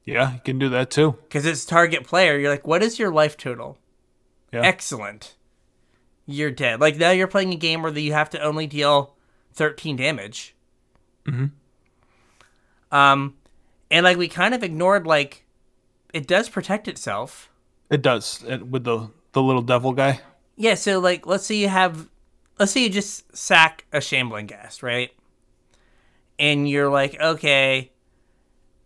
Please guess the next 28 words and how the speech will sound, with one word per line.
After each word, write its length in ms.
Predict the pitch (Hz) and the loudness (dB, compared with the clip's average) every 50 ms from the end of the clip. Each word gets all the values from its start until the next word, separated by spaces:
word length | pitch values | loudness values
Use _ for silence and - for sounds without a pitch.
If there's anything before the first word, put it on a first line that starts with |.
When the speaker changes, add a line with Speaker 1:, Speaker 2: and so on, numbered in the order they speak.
| _ _ _ - 156 | _ _ _ -4 -2
Speaker 2:
with 220 | 165 165 165 - | 0 0 0 -2
the, 100 | - 165 | -2 -2
with 380 | 156 147 - - 170 170 165 170 | -2 -4 -6 -6 -4 -4 -4 -4
the 100 | 156 147 | -4 -2
regular 420 | 143 190 214 214 208 190 175 165 | 0 0 0 2 2 0 0 0
one, 480 | 151 151 156 156 151 151 151 151 151 151 _ _ _ _ _ _ _ _ | 2 2 4 4 4 4 2 0 -4 -10 _ _ _ _ _ _ _ _
you 160 | 139 139 147 | -6 -4 -2
make 180 | 156 170 175 170 | 0 0 0 -2
a 60 | 139 | -4
devil." 460 | 120 131 117 107 104 107 110 120 127 _ _ _ _ _ _ _ _ _ _ _ _ _ _ _ _ _ - | -4 -4 -4 -4 -6 -10 -16 -20 -20 _ _ _ _ _ _ _ _ _ _ _ _ _ _ _ _ _ -2
Speaker 1:
Mm-hmm. 200 | 147 135 131 135 135 - _ - - _ - | -2 0 0 0 -2 -6 _ -20 -16 _ -8
And 100 | 127 120 | -2 0
the 60 | 120 | 0
other 140 | 117 117 117 | 0 2 0
one 160 | 117 117 117 | 0 0 -2
you 60 | 113 | -4
tick 240 | - - 127 117 - | -2 -2 0 2 4
up. 260 | 120 131 127 - _ - | 4 4 4 0 _ -10
Speaker 2:
Another 300 | 147 147 160 170 170 185 | -4 0 2 2 2 2
one 140 | 190 190 180 | -2 -2 -2
you 60 | 170 | -4
tick 240 | - - 170 156 - | -6 -6 -6 -2 0
up. 300 | 175 160 143 - - _ _ _ _ _ _ _ _ _ _ _ _ _ _ _ _ _ _ - | 2 2 2 0 -4 _ _ _ _ _ _ _ _ _ _ _ _ _ _ _ _ _ _ -2
Now 200 | 160 160 165 208 | 2 4 4 4
you 140 | 254 262 | 4 4
have 120 | 254 254 233 | 2 2 2
a 60 | 185 | 0
blocker. 600 | 143 143 147 156 170 170 - 131 110 107 117 139 | 0 2 4 4 4 2 0 -6 -8 -8 -10 -14